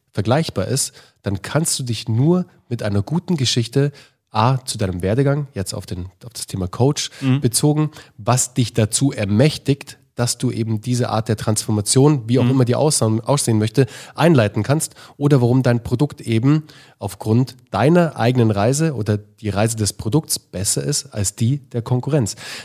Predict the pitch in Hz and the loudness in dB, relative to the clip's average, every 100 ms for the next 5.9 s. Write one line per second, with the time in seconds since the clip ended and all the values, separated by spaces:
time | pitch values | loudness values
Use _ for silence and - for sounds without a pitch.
0 | - 120 113 101 113 160 - 170 156 - | 2 4 4 2 -2 -6 0 2 2 0
1 | 127 120 101 147 - 147 - 151 123 107 | -2 0 2 0 0 -6 -2 0 2 2
2 | 104 - 139 175 131 - _ 123 131 139 | 0 2 4 4 2 -10 _ 0 2 4
3 | 127 - _ 160 180 160 156 - - - | 4 2 _ 2 4 4 2 2 -6 -20
4 | - 175 180 165 156 147 135 123 147 156 | -4 2 4 4 2 2 2 2 2 2
5 | - 143 - 143 135 131 131 143 143 | 2 2 4 2 2 2 4 4 4